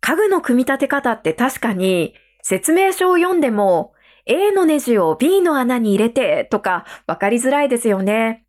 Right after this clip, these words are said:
そんな時にチャットジーピーティーにスマホで撮影した写真を送信して、Aのネジってこれ？とか、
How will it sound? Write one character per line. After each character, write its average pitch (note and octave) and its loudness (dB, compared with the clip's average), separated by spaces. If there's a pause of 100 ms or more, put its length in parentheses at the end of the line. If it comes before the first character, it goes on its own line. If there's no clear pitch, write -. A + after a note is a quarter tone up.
(380)
そ B3 -2
ん B3 0
な C4 -2
時 B3 -2
に G3 -4
チ - -6
ャ F#3 0
ッ - -20
ト D4+ 0
ジ D#4 -2
ー D#4+ 2
ピ D#4+ 2
ー D4+ 0
テ D#4 0
ィ D4+ 4
ー - 2
に G3+ 2
ス - -4
マ A#3+ 0
ホ E4+ -4
で E4+ 0
撮 D#4 -6
影 D#4+ 2
し - -12
た C#4+ -2
写 B3+ -4
真 C#4+ 0
を C4+ 0
送 B3 -2
信 B3+ -2
し - -12
て、 A3+ -2 (480)
A G4+ 0
の G4+ 2
ネ E4 2
ジ C4 -2
っ A#3+ -6
て F#3 -2
こ G#3 -4
れ？ F#4+ 0
と A3+ -10
か、 F3+ -4